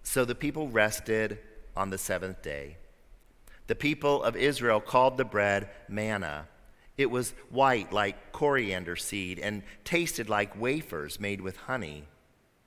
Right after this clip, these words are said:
Moses said, 'This is what the Lord has commanded. Take an omer of manna and keep it for the generations to come, so they can see the bread I gave you to eat in the wilderness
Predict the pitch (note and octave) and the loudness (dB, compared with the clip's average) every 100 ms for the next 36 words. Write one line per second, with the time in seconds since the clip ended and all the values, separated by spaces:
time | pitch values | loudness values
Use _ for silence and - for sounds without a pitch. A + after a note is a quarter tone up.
0 | _ _ _ _ _ _ _ _ - A#2+ | _ _ _ _ _ _ _ _ -4 4
1 | C#3+ D#3 C#3+ - A#2 G2 G2 D3+ E3 C3+ | 4 4 0 4 4 4 0 -2 -2 -2
2 | B2 A#2+ G#2 G2+ G#2 A2 G#2+ F#2 - F#2 | -2 -2 -2 0 0 0 -2 -8 -6 -6
3 | F#2 F#2 D#2+ D2 D2+ - - - - C#3+ | -4 -4 -6 -8 -12 -20 -20 -6 0 0
4 | D3+ D#3 - B2 B2 B2+ B2+ - A#2 G#2+ | 0 -4 -2 -2 -2 0 0 0 -2 -2
5 | G2+ F#2+ F#2 F#2 - - - - A2+ - | -2 0 -2 -4 -8 -20 -12 -4 -4 -2
6 | D3 D#3 D3+ - B2+ A#2 A2 A2+ A2 G#2+ | -2 0 0 -2 -2 -2 0 2 2 2
7 | G#2+ - G#2+ - G#2 - E2+ C#2+ D2 - | -2 -4 -6 -8 -8 -6 -8 -8 -12 -18
8 | - - - - - - - A#2 G#2 C#3 | -20 -20 -20 -20 -20 -8 -2 0 4 4
9 | D#3 D#3+ C#3+ C3 - C3 B2+ G#2+ G#2+ G#2+ | 4 0 -4 -4 0 0 0 0 2 2
10 | G#2+ F2+ G#2 F2+ G#2+ A2 A2 - - A2 | 2 0 -2 0 -2 -2 -6 -6 -8 -6
11 | A2+ - G2+ F#2 F2+ G#2 G2+ F#2 F2 E2+ | -8 -6 -6 -4 -2 -2 0 -2 -4 -6
12 | - | -10